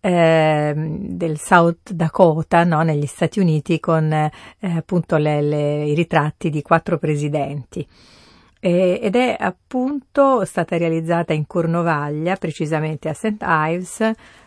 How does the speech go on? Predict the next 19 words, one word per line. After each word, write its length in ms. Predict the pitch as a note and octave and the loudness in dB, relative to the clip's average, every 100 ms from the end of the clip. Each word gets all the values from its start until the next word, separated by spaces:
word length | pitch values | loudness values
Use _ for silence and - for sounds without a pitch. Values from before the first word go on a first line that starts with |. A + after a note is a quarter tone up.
| - A3 | -12 0
proprio 320 | A3+ E3 G#3 | 2 2 2
dove 320 | E3+ D#3+ D#3+ | 0 2 0
si 200 | - G3 | 0 -4
terrà 420 | E3+ D#3 C#3 - - | -4 -2 -4 -6 -6
il 200 | F#3 D#3+ | -4 -4
vertice. 680 | D#3 D#3 D#3+ - D3 - E3 - _ - _ _ _ _ - - | -6 -8 -12 -10 -8 -6 -8 -10 _ -20 _ _ _ _ -20 -6
Eh, 520 | A3 F#3 F3+ E3+ E3+ - - - - | 0 2 4 4 2 -2 -16 -20 -10
l'opera 600 | - G#3 G#3+ A#3+ C4 B3+ | 0 4 4 2 2 2
è 40 | F#3+ | 2
firmata 540 | - F#3 F3 F3 E3+ | 0 0 2 2 0
dallo 280 | D#3+ D#3+ D#3 | -2 -2 -4
scultore 720 | - - E3+ F3 E3+ D3+ D#3 | -6 -6 0 2 4 4 0
Joe 360 | F3 D#3+ E3+ E3 | -2 0 2 2
Rush 640 | E3+ D3 D3 - - F#3+ G3+ _ _ _ _ - | 2 -2 -4 -6 -2 -2 -2 _ _ _ _ 0
e 280 | G3+ F#3+ - | 2 2 -2
si 260 | - A3+ | -2 2
intitola 840 | A#3+ B3 - D#3+ - E3+ D#3+ E3+ - - | 4 2 -2 -6 -2 0 2 0 -4 -2
Mount 840 | G#3+ F#3+ G3+ G#3 B3 C#4 C4+ - - | 4 6 8 8 6 2 -4 -4 -4
Recyclamore 1400 | G3+ F#3+ - G3+ E3+ D#3 - D3+ D3+ C#3+ D3 D3 D#3 | -2 -2 0 4 6 4 0 0 0 0 -2 -4 -6